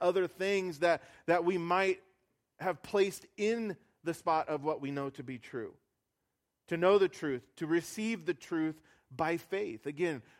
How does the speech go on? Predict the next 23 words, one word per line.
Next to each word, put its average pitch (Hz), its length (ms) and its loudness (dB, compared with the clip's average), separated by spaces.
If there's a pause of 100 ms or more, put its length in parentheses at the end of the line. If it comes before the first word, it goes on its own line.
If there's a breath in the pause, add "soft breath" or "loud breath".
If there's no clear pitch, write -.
receiving 185 520 -6
God's 165 360 0
word, 151 260 0
right? 147 340 0
Faith 175 280 -4
comes 180 220 -6
by 156 180 -2
hearing, 175 440 -4
and 151 140 -10
hearing 190 500 -4
by 160 200 0
the 160 100 -2
word 156 240 -4
of 139 100 -6
God. 160 260 4 (260 loud breath)
Receiving, 160 960 -4 (920)
looking 180 340 -2
to 185 120 2
understand, 165 540 -4
and 143 100 -6
to 143 60 -6
desire 147 560 2
then 147 180 -6